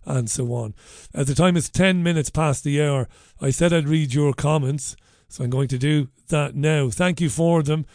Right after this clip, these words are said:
You can leave a message for me via the website, richieallen dot co dot U K, or via my app, the Richie Allen Show app. Hi to Scottish John. Hi, John. He says, "What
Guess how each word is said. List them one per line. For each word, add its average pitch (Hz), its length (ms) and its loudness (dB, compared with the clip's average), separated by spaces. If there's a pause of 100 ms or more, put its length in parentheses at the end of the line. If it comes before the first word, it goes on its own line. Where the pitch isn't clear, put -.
(380)
You 143 120 0
can 156 140 2
leave 180 160 4
a 170 60 0
message 175 280 0
for 165 120 0
me 156 140 0
via 156 260 0
the 139 100 0
website, 165 360 2
richieallen 160 500 2
dot 151 240 0
co 190 180 4
dot 139 240 0
U 123 140 -2
K, 135 340 0 (460)
or 143 120 0
via 151 300 2
my 143 220 0
app, 139 240 -2
the 139 180 -8
Richie 135 300 -2
Allen 123 260 -2
Show 113 360 -6 (120)
app. 110 360 -8 (1080)
Hi 185 100 4
to 185 160 0
Scottish 190 500 2
John. 185 360 2
Hi, 180 220 0
John. 175 540 0 (760)
He 160 160 0
says, 175 320 0
"What 185 400 0